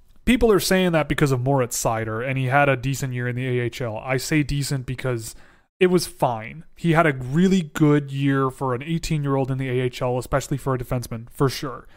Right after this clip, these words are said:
Uh, I still think that that pick and his projection is just,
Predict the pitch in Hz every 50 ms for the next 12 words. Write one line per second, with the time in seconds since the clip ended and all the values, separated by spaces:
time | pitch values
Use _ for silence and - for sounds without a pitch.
0 | - - _ _ _ _ _ _ - 143 139 143 - 156 143 - - - - -
1 | - 196 185 170 160 143 - - - 165 147 127 113 - - 123 - 135 131 131
2 | - - - 147 143 143 - - - - - - - _ _ _ _ _ _ -
3 | 147 139 131 123 120 127 131 - - 139 120 113 131 135 - - - 156 143 147
4 | 147 151 - - - - _ _ _ _ _ _ _ - 165 143 123 - 151 143
5 | 135 - - -